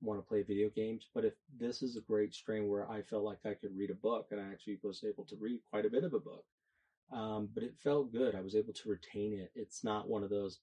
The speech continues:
uh, like we say to each other when we're talking, and all of a sudden we lose our train of thought, going, "Damn marijuana."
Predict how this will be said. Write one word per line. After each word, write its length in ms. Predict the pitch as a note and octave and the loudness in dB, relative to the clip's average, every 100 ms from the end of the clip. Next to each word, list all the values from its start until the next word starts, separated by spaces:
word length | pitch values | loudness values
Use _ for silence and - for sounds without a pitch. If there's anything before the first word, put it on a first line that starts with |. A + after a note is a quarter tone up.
| _ _ _ _ _ - | _ _ _ _ _ -8
uh, 220 | G2 F#2+ - | -6 -4 -2
like 240 | A2+ G2+ | 0 4
we 120 | A2 | 4
say 260 | G#2 A2+ G#2 | 4 8 10
to 120 | G#2 | 8
each 140 | F#2+ G#2+ | 4 4
other 180 | G#2 | 4
when 160 | G2+ G2 | 4 -2
we're 100 | F#2 | -2
talking, 400 | G#2+ G2 F#2+ G#2 | 0 0 2 -2
and 60 | F#2 | -2
all 80 | F#2 | -4
of 20 | |
a 60 | |
sudden 160 | A2 G#2 | -2 0
we 60 | F#2+ | 2
lose 180 | G#2 | 2
our 60 | F#2+ | 2
train 180 | G#2+ F#2+ | -2 -2
of 80 | G2+ | -2
thought, 180 | G2+ | -4
going, 180 | F#2 F2 | -4 -6
"Damn 300 | - G2+ G#2+ G#2 | -8 -8 -6 -4
marijuana." 540 | G#2 G2+ G#2 G#2+ | -4 -4 -4 -6